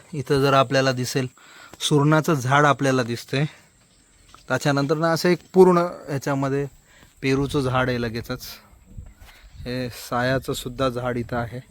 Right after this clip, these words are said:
फणसाचं झाडसुद्धा यांच्या कुंपणाला बांधालाच लागून आहे. हे मेसाची झाडं, म्हणजे हे जपलंय अजूनही. निसर्गाच्या कुशीत राहत असताना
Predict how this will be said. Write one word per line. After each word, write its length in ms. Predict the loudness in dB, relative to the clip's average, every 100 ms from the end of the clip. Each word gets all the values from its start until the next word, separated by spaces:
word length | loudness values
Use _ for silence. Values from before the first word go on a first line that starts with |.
| -20 -20 _ _ _ -20 -20 -20 -16
फणसाचं 520 | -2 -2 2 0 0 2
झाडसुद्धा 520 | 2 2 -2 0 2
यांच्या 400 | 2 -2 0 -2
कुंपणाला 560 | -2 -6 -4 -4 -2 0
बांधालाच 560 | -2 -2 -4 -2 -4 -4
लागून 340 | -4 -4 -6
आहे. 220 | -6 -8 -14 _ _ _ _ _ _ -20
हे 220 | -10 -6 -4
मेसाची 540 | -4 -4 -4 -4 -6
झाडं, 300 | -4 -6 -8 -12 -6
म्हणजे 220 | 0 2
हे 140 | 2 -2 -6 _ _ _ _ _ _
जपलंय 500 | 0 2 4 6 8
अजूनही. 400 | 6 4 -2 -2
निसर्गाच्या 600 | -2 -4 -4 -2 -2 -4
कुशीत 380 | -8 -6 -4 -4
राहत 220 | -6 -6
असताना 420 | -8 -6 -6 -6